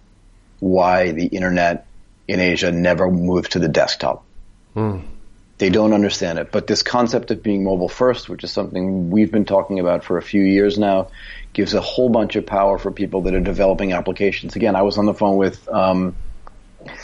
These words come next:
Speaker 1: Samir Chero yesterday talking about the Gowabi business, and I said to him,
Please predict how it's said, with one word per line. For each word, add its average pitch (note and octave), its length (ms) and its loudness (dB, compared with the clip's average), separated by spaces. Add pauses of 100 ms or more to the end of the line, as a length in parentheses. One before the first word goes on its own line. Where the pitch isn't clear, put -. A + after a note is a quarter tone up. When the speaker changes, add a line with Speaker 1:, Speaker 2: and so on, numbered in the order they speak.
(140)
Speaker 1:
Samir G#2+ 400 4
Chero A#2 480 4
yesterday D#2 580 -2 (520)
talking G#2 340 -2
about F2 300 0
the F#2+ 80 -2
Gowabi F#2+ 600 2
business, E2 520 -8 (320)
and F#2 100 -2
I F2+ 120 0
said F2+ 240 0
to G2 60 -2
him, F2 240 -2